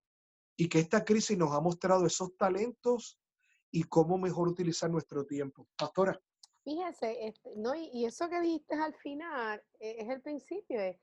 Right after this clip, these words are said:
Speaker 2: amar a tu prójimo como a ti mismo. ¿Cómo
Speaker 1: Exacto.
Speaker 2: yo amo a mi prójimo? Porque amo todo lo que Dios ama.
Speaker 1: Exactamente.
Speaker 2: Y si yo amo todo lo que Dios ama, pues yo lo amo a Él sobre todas las cosas.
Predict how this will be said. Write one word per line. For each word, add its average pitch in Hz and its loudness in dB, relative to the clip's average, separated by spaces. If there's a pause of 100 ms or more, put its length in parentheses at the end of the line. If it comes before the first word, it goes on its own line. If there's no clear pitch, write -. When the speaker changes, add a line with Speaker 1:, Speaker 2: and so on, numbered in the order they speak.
(380)
Speaker 2:
amar 190 -6
a 247 0
tu 269 -6
prójimo 311 -4 (140)
como 185 -6
a 175 -4
ti 311 -6
mismo. 277 -2 (1000)
¿Cómo 294 6
Speaker 1:
Exacto. 359 2
Speaker 2:
yo 349 6
amo 320 4
a 311 2
mi 294 2
prójimo? 208 2
Porque 208 2
amo 208 4
todo 233 2
lo 240 0
que 247 2
Dios 226 0
ama. 175 -6 (840)
Speaker 1:
Exactamente. 160 0
Speaker 2:
Y - -6
si 226 0
yo 233 6
amo 285 4
todo 294 6
lo 294 6
que 285 0
Dios 285 0
ama, 269 -2 (220)
pues 220 6
yo 185 2
lo 208 6
amo 262 6
a 226 2
Él 214 -6 (100)
sobre 220 0
todas 185 0
las 208 -2
cosas. 170 -4